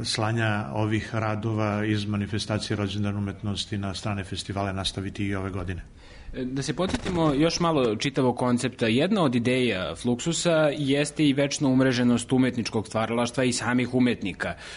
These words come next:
Speaker 2: ako dobro razumem, jedan od uslova učešća na manifestaciji Rođendan umetnosti koju organizuje, dakle, grupa Ars Akustika Evropske radiodifuzne unije jeste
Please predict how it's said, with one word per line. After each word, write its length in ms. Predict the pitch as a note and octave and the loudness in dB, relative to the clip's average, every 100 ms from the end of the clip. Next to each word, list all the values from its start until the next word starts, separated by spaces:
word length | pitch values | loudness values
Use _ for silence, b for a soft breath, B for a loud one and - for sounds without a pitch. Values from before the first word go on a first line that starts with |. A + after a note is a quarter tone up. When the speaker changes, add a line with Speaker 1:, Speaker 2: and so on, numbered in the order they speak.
| B - G2+ F#2+ | B -6 -2 0
Speaker 2:
ako 280 | G#2 A#2 A#2+ | -2 -2 0
dobro 260 | D3 A3 | 0 2
razumem, 420 | G3+ D3+ G3 A3+ D3 | 0 2 2 2 4
jedan 280 | F3+ A3+ | 4 2
od 160 | F3 C#3+ | 2 2
uslova 380 | G#3+ - F#3+ C3 | 2 2 0 2
učešća 600 | C#3 D3 C3+ - A2 G2 | 2 2 0 0 -2 0
na 120 | A2+ A#2 | 0 0
manifestaciji 640 | A#2 A2+ A#2+ B2 B2+ D3 | 0 0 0 -2 0 2
Rođendan 400 | B2+ B2+ B2 A#2+ | 2 2 4 6
umetnosti 840 | A#2+ A#2+ A2+ G#2+ - G#2+ G2+ F2+ - | 4 2 0 -2 -2 -2 -2 -2 -2
koju 160 | G#2+ | 0
organizuje, 500 | G2+ G#2 G#2+ G#2+ G#2+ | 0 0 0 0 0
dakle, 220 | G2 A2 | 0 -2
grupa 260 | G#2 G#2+ A2+ | -2 0 0
Ars 160 | G2+ A2 | 0 -4
Akustika 480 | - G#2+ A2 - | -2 -2 -2 -2
Evropske 380 | F#2 F#2+ - G#2 | -2 -2 -4 -2
radiodifuzne 640 | G2 G2 F#2+ G#2 A#2+ G#2 G2+ | -2 -2 -2 -2 0 0 0
unije 380 | A#2+ F3 E3+ - B B B B | 0 2 0 -2 B B B B
jeste 840 | A#2+ G2+ B2 E3+ - - F3+ D#3+ | -6 0 2 2 -2 0 2 2